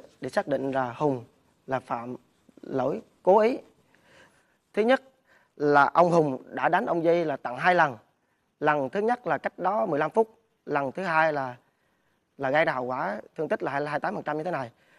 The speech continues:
Thì rõ ràng là mục đích, động cơ của ông Hùng là muốn gây thương tích cho ông Duy, muốn phạm tội tới cùng. Cái thứ hai, trong mối quan hệ nhân quả giữa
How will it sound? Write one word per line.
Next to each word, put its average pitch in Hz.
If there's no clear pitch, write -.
Thì 151
rõ 151
ràng 156
là 139
mục 135
đích, -
động 123
cơ 170
của 156
ông 170
Hùng 143
là 139
muốn 170
gây 170
thương 175
tích 247
cho 175
ông 175
Duy, 175
muốn 208
phạm 131
tội 127
tới 214
cùng. 151
Cái 202
thứ 220
hai, 180
trong 185
mối 226
quan 185
hệ 135
nhân 180
quả 143
giữa 180